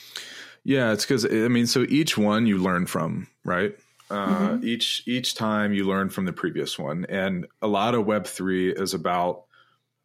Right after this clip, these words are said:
Speaker 1: iterating quickly. Uh,
Speaker 2: Mm-hmm.
Speaker 1: and, you know, a, a great, a great insight that I got from my friend,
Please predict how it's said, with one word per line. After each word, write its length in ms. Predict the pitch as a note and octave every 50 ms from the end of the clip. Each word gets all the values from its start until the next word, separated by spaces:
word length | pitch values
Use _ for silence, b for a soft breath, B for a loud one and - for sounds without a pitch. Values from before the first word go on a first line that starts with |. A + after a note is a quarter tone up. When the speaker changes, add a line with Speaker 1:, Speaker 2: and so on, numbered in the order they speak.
| _ _ _ _ _ _ _ _ _ _ _ -
Speaker 1:
iterating 480 | A2+ G#2+ G2+ G2+ G2+ G2+ G2 G2 F#2+
quickly. 420 | F#2 - G#2+ G#2 - C#3+ D#3 D#3 C#3+ - _ _ _ _ _ _ _ _ _ - -
Uh, 400 | G2 G2 F#2+ F#2 F#2 F#2 F#2 -
Speaker 2:
Mm-hmm. 140 | - F#3+ -
Speaker 1:
and, 500 | G#2 F#2+ G2 G2 F#2 F#2 F#2 - - - - _
you 100 | - G#2
know, 320 | G2+ F#2 F2+ F2+ F2+ F2+ - - _ _ _ - -
a, 60 | -
a 240 | G2+ F#2 - G#2 G#2
great, 400 | F2+ G#2+ A2 A2 A2+ A2 - -
a 100 | G2+ G#2+
great 240 | G#2 A2+ A#2+ A#2+ G2+
insight 480 | G2 G#2 G#2 G2+ - G2+ F#2 F#2+ D#2+
that 100 | F2 F#2
I 280 | F#2+ F2+ F2+ F2+ F#2 - - _ - -
got 320 | - F#2+ F#2+ F#2+ F2 -
from 240 | - - F#2+ F2+ F2+
my 140 | F2+ F2 E2+
friend, 500 | - - - F#2 F2 F2 F2 E2+ E2